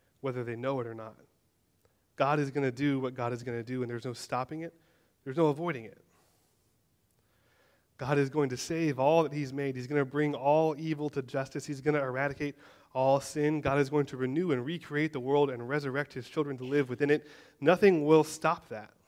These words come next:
We can either try to impose our own will on the world and die trying, or we can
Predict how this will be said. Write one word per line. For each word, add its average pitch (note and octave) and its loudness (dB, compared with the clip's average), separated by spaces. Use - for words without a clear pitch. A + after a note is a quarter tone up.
We C#3+ -4
can C#3+ -2
either E3 2
try C#3+ -2
to D3 4
impose D3+ 2
our C#3 4
own D#3 4
will D3 4
on C3 -2
the B2 -2
world C3 -2
and B2 -6
die B2+ 0
trying, B2+ -2
or C#3+ 4
we C3+ -4
can B2+ -4